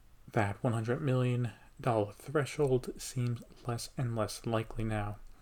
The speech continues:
and Renfield is pretty much done, dropping sixty-one percent from opening weekend and now has a total of thirteen point six million.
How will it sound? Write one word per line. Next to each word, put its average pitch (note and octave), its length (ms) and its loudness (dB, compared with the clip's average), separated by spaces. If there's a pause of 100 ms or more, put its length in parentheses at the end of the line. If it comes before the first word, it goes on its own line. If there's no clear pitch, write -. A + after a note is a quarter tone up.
(160)
and D#3 340 0
Renfield A#2+ 480 2
is G#2+ 200 4
pretty A2 280 -2
much G#2 320 -6 (120)
done, A#2+ 380 2 (480)
dropping G#2 460 -2
sixty-one A2 540 -4
percent - 560 -6 (360)
from A2+ 180 0
opening - 300 -4
weekend A#2 540 -2 (100)
and A2+ 200 -2
now A2 220 -2
has G#2+ 180 -4
a A2+ 40 -2
total A2 360 -2
of G#2+ 80 -4 (480)
thirteen A2 760 -4 (120)
point A2 340 -10 (120)
six - 400 -12
million. A2+ 380 0